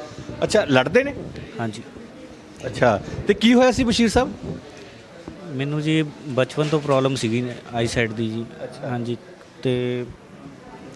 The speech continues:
Speaker 2: ਫਾਦਰ ਸਾਹਿਬ ਦੀ ਮੇਰੀ ਡੈਥ ਹੋਈ ਹੋਈ ਹੈ ਜੀ, ਤੇ ਮੈਂ ਨਾ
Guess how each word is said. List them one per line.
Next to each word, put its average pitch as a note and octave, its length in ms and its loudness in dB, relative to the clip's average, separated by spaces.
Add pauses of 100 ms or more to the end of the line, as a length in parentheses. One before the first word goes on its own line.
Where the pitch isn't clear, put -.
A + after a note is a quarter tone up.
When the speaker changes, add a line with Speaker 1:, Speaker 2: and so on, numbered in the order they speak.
(580)
Speaker 2:
ਫਾਦਰ B2+ 260 2
ਸਾਹਿਬ C#3 260 0
ਦੀ D3 60 -4
ਮੇਰੀ C#3 220 0
ਡੈਥ A#2 280 -4
ਹੋਈ B2+ 120 0
ਹੋਈ B2+ 200 0
ਹੈ B2+ 60 2
ਜੀ, B2+ 180 -4
ਤੇ B2 340 -2 (680)
ਮੈਂ B2 220 -2
ਨਾ C3 200 -2